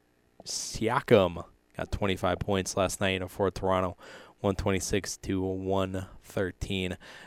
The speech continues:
last night. And, uh, Kyrie going for thirty-three in Brooklyn's victory over the Hornets. What's happening, uh, tonight? Well, only three games for you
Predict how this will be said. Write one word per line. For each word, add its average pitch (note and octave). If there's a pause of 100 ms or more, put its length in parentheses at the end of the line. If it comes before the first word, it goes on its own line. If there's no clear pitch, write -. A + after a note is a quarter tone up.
(140)
last F2
night. F2+
And, F2+
uh, F2+
Kyrie G2
going F#2
for F#2
thirty-three F#2+
in F2+
Brooklyn's F#2
victory F#2 (500)
over F#2+
the F#2
Hornets. F#2 (380)
What's G2+
happening, A#2
uh, A2+
tonight? B2
Well, B2
only A#2+
three D3+
games G2
for G2+
you G2